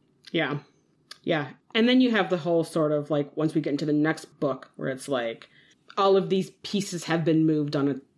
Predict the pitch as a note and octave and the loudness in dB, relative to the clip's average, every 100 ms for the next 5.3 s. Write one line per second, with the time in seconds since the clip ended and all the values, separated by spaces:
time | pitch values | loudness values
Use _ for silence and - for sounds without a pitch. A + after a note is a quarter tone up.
0 | _ - D#3 D3+ D3 C3+ - _ _ _ | _ -2 0 2 2 0 -4 _ _ _
1 | F3+ D#3+ D#3+ C#3+ C#3+ - _ _ _ F3 | 0 0 0 -4 -4 -12 _ _ _ 0
2 | D#3 D3 C#3+ - E3+ D#3+ E3 D#3 D3+ D#3+ | 2 0 -2 -4 -2 0 0 0 0 0
3 | C#3+ C#3+ D#3 C#3+ C#3+ C#3 C#3 _ _ _ | 2 0 0 0 0 -4 -10 _ _ _
4 | _ - - E3 - D#3+ C#3+ C#3 D3+ C#3 | _ -4 -2 -2 -2 -2 -2 -2 -4 -2
5 | D3 D3 - | 0 0 -4